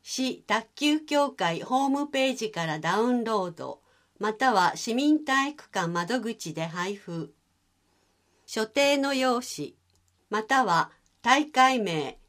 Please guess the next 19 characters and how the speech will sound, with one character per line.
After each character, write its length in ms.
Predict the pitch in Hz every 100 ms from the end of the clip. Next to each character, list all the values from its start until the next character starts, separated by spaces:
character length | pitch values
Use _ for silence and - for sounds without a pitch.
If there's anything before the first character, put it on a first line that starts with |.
| _
チ 320 | - 262 277
ー 20 |
ム 220 | 247 247 214
名、 420 | 160 143 131 - _ _ _
種 220 | - 233
目、 680 | 226 233 247 - 202 196 - _ _ _ _
選 320 | - 302 302
手 200 | 311 247
の 160 | 190 202
氏 220 | - 254
名、 400 | 214 160 135 - _ _ _ _
年 360 | 214 247 254 233
齢、 460 | 208 208 196 - - _ _ _ _
代 260 | - 269 294 311
表 200 | 311 311
者 180 | 202
の 160 | 180 180
住 280 | 170 254 254
所、 440 | - 160 139 -